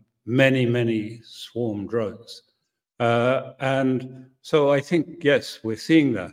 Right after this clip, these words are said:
And I think the United States has warned, um, the Arab states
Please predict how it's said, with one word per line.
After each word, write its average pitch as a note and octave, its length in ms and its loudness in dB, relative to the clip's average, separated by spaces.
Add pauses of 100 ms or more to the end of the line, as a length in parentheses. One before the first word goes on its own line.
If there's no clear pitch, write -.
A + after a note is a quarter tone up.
(120)
And A2 120 -6
I A#2+ 120 -2
think - 440 -6
the A2+ 120 -4
United A#2+ 440 0
States B2+ 400 -6
has - 220 -14
warned, C#3 640 2 (540)
um, G2 440 -12 (380)
the A2 140 -2
Arab A#2 300 0
states - 560 -4